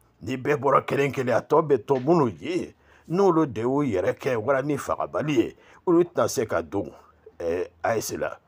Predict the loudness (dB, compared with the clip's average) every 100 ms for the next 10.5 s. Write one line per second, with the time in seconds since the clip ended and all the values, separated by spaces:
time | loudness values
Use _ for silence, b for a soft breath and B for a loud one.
0 | b b b 2 4 2 -2 -2 0 -2
1 | -2 -6 -6 -6 -4 -2 -2 -4 -4 0
2 | 0 0 -6 b b -12 0 0 0 -2
3 | 0 0 0 4 4 4 2 0 -2 -6
4 | _ -16 -4 -2 -2 -4 -6 -4 -4 2
5 | 2 4 0 -2 2 2 0 0 2 2
6 | 0 b b b -6 -4 -4 -6 -6 -6
7 | -4 -2 -2 -2 b b _ -2 0 0
8 | 0 0 0 -4 -6 -6 -6 -8 -6 -4
9 | -4 -4 -6 -4 -6 -8 -18 _ -14 -10
10 | -8 -4 -4 -4